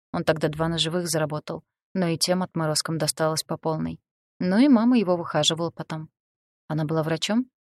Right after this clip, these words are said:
«Медсестрой, только первый год работала». «А кем был твой отец и мама?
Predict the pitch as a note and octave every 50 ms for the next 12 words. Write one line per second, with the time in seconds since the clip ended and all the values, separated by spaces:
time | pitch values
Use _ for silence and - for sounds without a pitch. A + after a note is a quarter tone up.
0 | _ _ _ _ _ _ _ - G#3 G#3+ G#3+ - - B3+ A#3+ - - F3 E3 D3
1 | D#3 - _ - F3 E3 D3+ - D#3+ - F3 E3 D#3+ F3+ E3+ E3+ E3+ D3 - D#3
2 | D3+ C#3+ D3 C#3 - - D3+ - - _ _ _ _ _ _ _ _ - E3+ -
3 | - G3+ G3 F3 F3 D#3+ - - D#3+ D#3 D#3+ F3 F3+ - G3+ F#3 - - - _
4 | _ _ _ - E3 E3+ D#3+ D3+ D#3 E3 F3 F#3+